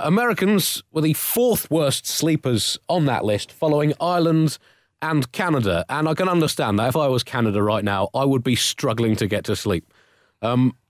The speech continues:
I mean, Wyatt, as a, as an American, uh, how, I mean, are, are you a high-quality sleeper? Do you, uh,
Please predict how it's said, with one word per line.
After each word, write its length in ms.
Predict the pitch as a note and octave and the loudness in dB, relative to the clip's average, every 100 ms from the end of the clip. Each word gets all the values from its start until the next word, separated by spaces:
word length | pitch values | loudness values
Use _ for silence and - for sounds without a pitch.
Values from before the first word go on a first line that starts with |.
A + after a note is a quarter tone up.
| _ _ _ _ _ _ - | _ _ _ _ _ _ 0
I 60 | |
mean, 120 | G#3 F#3+ | 0 2
Wyatt, 500 | G3 A#3 F#3+ C#3+ - | 0 0 0 -2 0
as 140 | E3 D#3 | 0 2
a, 420 | C#3+ C3+ C#3+ D3 | 2 2 0 0
as 120 | D#3 | 0
an 80 | C#3 | 2
American, 720 | B2+ B2+ C#3+ C3+ D3+ D3+ C3+ - C#3 | 2 2 2 0 0 0 0 -4 -4
uh, 280 | C3 C3 | 0 0
how, 100 | A#2 | 0
I 220 | D#3 A#2+ C3 | -2 0 0
mean, 160 | B2 | 0
are, 60 | A2+ A2+ - | 0 0 0
are 60 | |
you 160 | A#2 A2+ | 2 0
a 80 | - - - | -2 -8 -12
high-quality 640 | - C#3 - D#3 C#3+ C#3+ | -4 -4 0 0 0 0
sleeper? 500 | - - C#3+ E3 D3+ - | 0 0 0 0 -2 -4
Do 100 | - | -2
you, 160 | A#2+ A#2 | 2 2
uh, 160 | G#2+ | 2